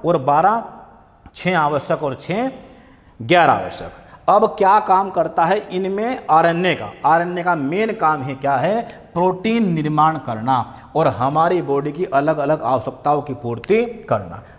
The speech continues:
तो कैसे काम करता है? हमने एक cell की एक बड़ी structure define की है,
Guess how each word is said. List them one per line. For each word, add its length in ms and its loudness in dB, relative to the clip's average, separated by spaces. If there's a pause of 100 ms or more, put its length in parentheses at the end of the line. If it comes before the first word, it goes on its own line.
(120)
तो 80 4 (120)
कैसे 300 4
काम 280 2
करता 300 -4
है? 180 -12 (360)
हमने 380 2
एक 80 -4
cell 300 4
की 120 -6
एक 160 -6
बड़ी 200 2
structure 380 -4
define 400 0
की 180 -4
है, 340 -4